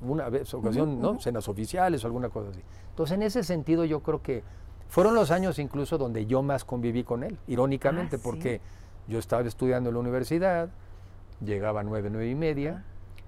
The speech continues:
Speaker 1: y después de que terminaba la telecomedia de ese entonces, y quizá el noticiero que era
Speaker 2: Sí.
Speaker 1: de ley,
Speaker 2: Sí.
Speaker 1: pues ya te ponías a platicar. Entonces, para mí fueron años de una intensísima convivencia con mi papá.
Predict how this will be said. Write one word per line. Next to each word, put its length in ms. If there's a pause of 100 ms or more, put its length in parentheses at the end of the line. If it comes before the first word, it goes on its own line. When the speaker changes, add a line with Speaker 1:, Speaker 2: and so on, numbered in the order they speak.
(120)
Speaker 1:
y 80
después 320
de 80
que 140
terminaba 500
la 140
telecomedia 640
de 80
ese 140
entonces, 640 (520)
y 100
quizá 260
el 80
noticiero 580
que 100
era 120
Speaker 2:
Sí. 60
Speaker 1:
de 80
ley, 460
Speaker 2:
Sí. 340
Speaker 1:
pues 100
ya 80
te 140
ponías 320
a 60
platicar. 520
Entonces, 260
para 180
mí 140
fueron 340 (340)
años 300
de 80
una 280
intensísima 960
convivencia 580
con 100
mi 80
papá. 240